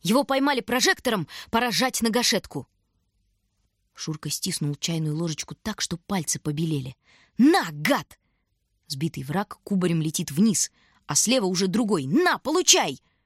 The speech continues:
В бою захвачена рация. «А для тебя, Танечка, новый фонарик взамен старого, который пошел на нужды фронта. Помнишь?» В дверь постучали. Все исчезло.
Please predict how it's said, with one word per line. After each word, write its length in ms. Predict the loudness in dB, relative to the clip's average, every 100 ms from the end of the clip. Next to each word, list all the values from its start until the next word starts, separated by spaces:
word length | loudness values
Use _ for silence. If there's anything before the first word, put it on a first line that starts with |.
| _ _
В 80 | -6
бою 260 | -2 0 0
захвачена 540 | 0 -2 -2 0 0
рация. 520 | 0 -2 -4 -6 -8 -14 -20 -8 -2
«А 80 |
для 120 | 0 0
тебя, 260 | 2 0
Танечка, 460 | 0 -2 -2 -4 0
новый 280 | 2 2 0
фонарик 440 | -2 0 0 -2
взамен 340 | 0 2 2
старого, 440 | -2 0 0 0 -2
который 280 | -4 -4 -2
пошел 420 | -2 -2 -4 -4 _ -4
на 140 | 2
нужды 280 | 2 2 -2
фронта. 480 | -2 -2 -2 -8 -18 _ _ _
Помнишь?» 480 | 0 2 0 -4 -8 _ _ _ _ _ _ _
В 60 | -16
дверь 260 | -6 -4 -4
постучали. 720 | -6 -6 -6 -6 -6 -8 -16 _ _ _ _ _ _ _ _ _
Все 200 | -8 -4
исчезло. 500 | -4 -4 -6 -10 -12